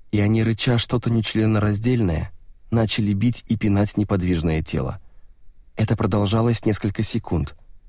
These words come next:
и когда они, наконец, оторвались от своей жертвы, уже никто не мог бы узнать в окровавленном мешке с костями на полу Ханса Уловсена.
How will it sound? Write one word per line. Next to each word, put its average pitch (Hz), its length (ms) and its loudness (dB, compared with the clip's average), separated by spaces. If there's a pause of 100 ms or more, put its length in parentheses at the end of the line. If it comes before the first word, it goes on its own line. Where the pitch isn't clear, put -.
и - 60 -6
когда 101 380 2
они, 101 140 4
наконец, 98 420 0
оторвались 101 500 0
от 92 80 -2
своей 92 260 2
жертвы, 120 500 -2 (460)
уже 104 200 2
никто 110 340 0
не 131 140 4
мог 117 260 2
бы 117 100 0
узнать 107 420 0
в - 40 0
окровавленном 95 600 0
мешке 90 400 0
с - 60 -4
костями 90 480 0
на 82 140 2
полу 80 280 0
Ханса 95 540 0
Уловсена. 73 600 -6